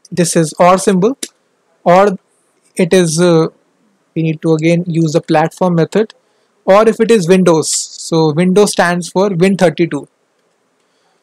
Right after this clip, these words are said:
So this needs to be three equal to signs, Win thirty-two. So in both of these cases, we need to show the same dialog box. So the,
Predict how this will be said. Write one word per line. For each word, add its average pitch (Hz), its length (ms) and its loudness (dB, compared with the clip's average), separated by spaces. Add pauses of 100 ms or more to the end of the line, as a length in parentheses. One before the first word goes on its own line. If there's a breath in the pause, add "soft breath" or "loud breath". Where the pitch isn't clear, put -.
So - 180 -12
this 175 220 0
needs 185 260 -2
to 190 100 -2
be 165 260 -4 (180)
three 202 200 0
equal 175 320 0
to 175 120 -4
signs, 170 640 -6 (240)
Win 180 240 0
thirty-two. 147 480 -2 (1700)
So 165 680 0 (1300)
in 196 180 2
both 208 240 4
of 220 140 0
these 233 200 0
cases, 208 520 0
we 190 100 -2
need 185 220 -2
to 202 80 -2
show 185 260 0
the 180 100 0
same 190 320 0
dialog 156 380 0
box. 139 280 -2
So 156 440 -4
the, 156 160 -4